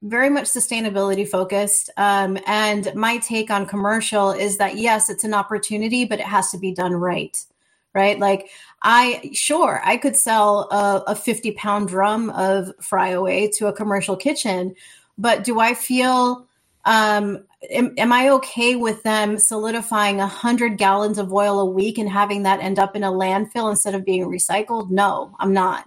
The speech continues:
I'm not okay with that. I don't wanna contribute to that. Um, and so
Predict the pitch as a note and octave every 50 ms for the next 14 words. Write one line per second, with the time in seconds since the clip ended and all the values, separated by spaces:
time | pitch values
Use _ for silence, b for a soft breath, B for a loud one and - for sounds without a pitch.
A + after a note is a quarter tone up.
0 | _ - G3+ G3+ G#3+ G#3+ G#3+ G#3+ G#3 G#3 G#3 G3 F#3+ F#3+ F3+ - F#3 F3+ F3+ -
1 | G3+ G3 G3 G#3 G#3 G#3+ G#3 G#3 G3+ - F#3+ G3 - G3 F#3 F#3+ F#3 F3+ - G3
2 | F3 - - - - - _ B B B B B B B B B - G#3 G#3+ G#3+
3 | G#3+ G#3 G#3 G#3+ - - G#3+ A3+ A3 - - A#3 A3+ A3+ A3 G#3+ G#3+ G#3+ G#3+